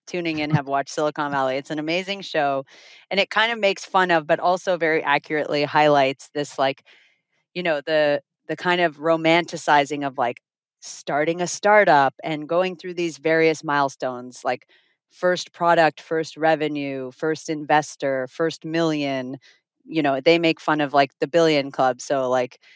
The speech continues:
getting to the three comma club, all that, which, you know, we didn't, still gotta do that in the future. But, uh, so, so we also, I will say, uh, we were very excited. We're like, "Okay, so we started, we hit some key milestones, which we're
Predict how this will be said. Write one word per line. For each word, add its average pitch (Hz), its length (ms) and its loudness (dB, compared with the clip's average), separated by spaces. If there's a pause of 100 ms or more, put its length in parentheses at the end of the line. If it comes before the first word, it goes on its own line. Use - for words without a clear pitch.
(140)
getting 160 260 2
to 160 100 -6
the 160 100 0
three 170 240 -2
comma 180 320 2
club, 143 240 2
all 139 100 6
that, 131 160 2
which, - 320 -8
you 160 100 -6
know, 147 100 -4
we 143 120 -4
didn't, 131 260 -8
still 147 180 -4
gotta 139 180 0
do 135 140 -6
that 127 160 -2
in 127 100 -12
the 135 80 -12
future. 127 340 -10
But, 147 220 2 (140)
uh, 147 240 8 (1200)
so, 196 420 2 (260)
so 233 180 0
we 269 240 0
also, 214 440 4
I 170 120 4
will 190 200 0
say, 196 220 2
uh, 156 160 4
we 185 200 -6
were 190 140 -2
very 185 280 2
excited. 185 440 0
We're 156 120 -4
like, 151 160 -2
"Okay, 180 240 -4
so 160 160 -6
we 156 140 -6
started, 156 840 -4 (240)
we 180 120 -4
hit 180 280 -2
some 170 300 -2 (100)
key 214 280 -6
milestones, 156 800 0
which 151 160 -12
we're 147 300 -2